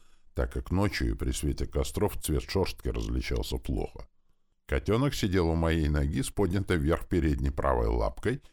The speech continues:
и вопросительно смотрел на меня своими голубыми, чуть светящимися в темноте глазами. Я не понял, что он хотел услышать, но зло бросил: "Сам!"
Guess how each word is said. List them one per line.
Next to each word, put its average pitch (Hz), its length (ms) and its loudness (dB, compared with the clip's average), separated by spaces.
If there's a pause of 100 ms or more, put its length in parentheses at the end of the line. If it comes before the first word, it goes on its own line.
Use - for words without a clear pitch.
(220)
и 123 100 4
вопросительно 117 840 4
смотрел 95 460 2
на 98 100 4
меня 82 320 4
своими 82 440 4
голубыми, 80 680 4 (340)
чуть - 300 2
светящимися 82 800 4
в - 60 -2
темноте 78 480 0
глазами. 71 600 0 (580)
Я 65 200 0
не 67 140 0
понял, 60 360 0
что - 160 -4
он 60 120 0
хотел 64 380 -2
услышать, 69 500 -2
но 67 140 2
зло 76 220 2
бросил: 60 460 -2 (420)
"Сам!" 98 460 4